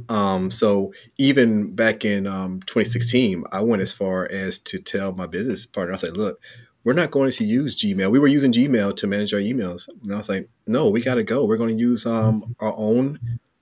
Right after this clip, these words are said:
hosted email from the hosted, um, company, and we're gonna have all of our emails there because I'm almost absolutely sure the emails are being looked at because, like you said, being that Alphabet, um, Google is a publicly traded company,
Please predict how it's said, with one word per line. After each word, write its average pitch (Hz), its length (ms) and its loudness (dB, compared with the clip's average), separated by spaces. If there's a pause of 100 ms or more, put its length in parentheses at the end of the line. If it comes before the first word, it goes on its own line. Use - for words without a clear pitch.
hosted 127 340 4
email 113 600 2 (160)
from 104 160 0
the 98 80 -2
hosted, 117 360 2
um, 135 160 2
company, 110 500 -2 (340)
and 110 160 0
we're 113 80 0
gonna 113 240 0
have 101 340 -4
all 107 140 -2
of 110 60 0
our 117 80 2
emails 107 420 0
there 165 180 4
because 110 480 -2 (400)
I'm 113 160 -2
almost 120 400 2
absolutely 107 420 -4
sure 120 300 2
the 104 220 -4
emails 107 440 -2 (100)
are 107 100 -2
being 107 300 0
looked 123 320 2
at 101 180 0
because, 123 320 2
like 120 160 -2
you 110 80 -2
said, 127 320 2
being 110 280 0
that 95 240 -2 (760)
Alphabet, 107 600 2
um, 98 400 -2
Google 113 280 2
is 104 140 -2
a 95 180 -4 (320)
publicly 110 520 0
traded 104 380 2
company, 98 500 0